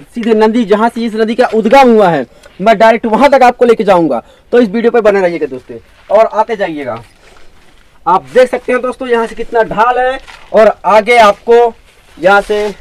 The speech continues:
यहाँ से आगे दोस्तों आपको नदी दिखता होगा, यहीं से नदी की उद्गम हुई है। और आगे जाके जो मैं आपको फर्स्ट में दिखाया था, वहाँ पे संगम हो गया है, मतलब दो नदियों का मुलाकात हुई है वहाँ पे, दो नदियों का मिलन हुआ है दोस्तों। तो चलिए दोस्तों, मैं आपको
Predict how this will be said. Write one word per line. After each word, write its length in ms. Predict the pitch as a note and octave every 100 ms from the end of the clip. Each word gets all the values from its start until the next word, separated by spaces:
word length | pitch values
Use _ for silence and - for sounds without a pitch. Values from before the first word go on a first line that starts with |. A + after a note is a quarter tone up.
| -
यहाँ 140 | G#3+ A3
से 100 | -
आगे 340 | G#3+ A3+ C4
दोस्तों 340 | B3+ B3 C4+ B3
आपको 260 | - C4 A#3+
नदी 240 | A3 B3
दिखता 280 | B3 - B3+
होगा, 220 | A#3+ A#3+
यहीं 240 | A#3 A#3+ B3+
से 140 | C4+
नदी 240 | B3 A#3+
की 160 | A3 C4
उद्गम 420 | A3 G3+ G#3+ A#3
हुई 180 | F3+ C#3
है। 160 | C3+ A2+ - - - -
और 140 | A#3+
आगे 320 | - A3 A#3
जाके 220 | A#3+ A#3
जो 120 | G#3+ A3+
मैं 120 | A3+
आपको 260 | G#3+ -
फर्स्ट 300 | - B3+ C4+
में 120 | B3 B3
दिखाया 320 | B3 A3+ A#3
था, 220 | B3 C4+ - - -
वहाँ 200 | D4+ A3
पे 140 | G#3+ G#3+
संगम 380 | A#3 A#3 A3 F#3
हो 100 | D3
गया 200 | C#3+ C3
है, 200 | B2 A2+ _ _ _ _
मतलब 220 | F#3+ B3 F3+
दो 240 | B3 C#4
नदियों 280 | C4 A3+ B3+
का 120 | B3+
मुलाकात 640 | A#3 A3+ A#3 - A3+ A3 -
हुई 140 | F#3+
है 60 | F3+
वहाँ 160 | D3+
पे, 100 | -
दो 120 | C#3 A3+
नदियों 280 | A#3+ A#3 A#3+
का 120 | B3
मिलन 280 | G#3+ A#3 A3+
हुआ 180 | G3 F#3
है 60 |
दोस्तों। 280 | D#3+ D#3 D#3
तो 180 | F#3+ B3
चलिए 260 | B3 A#3+ A#3+
दोस्तों, 280 | B3 C4 B3
मैं 80 |
आपको 400 | A3+ A3 - C4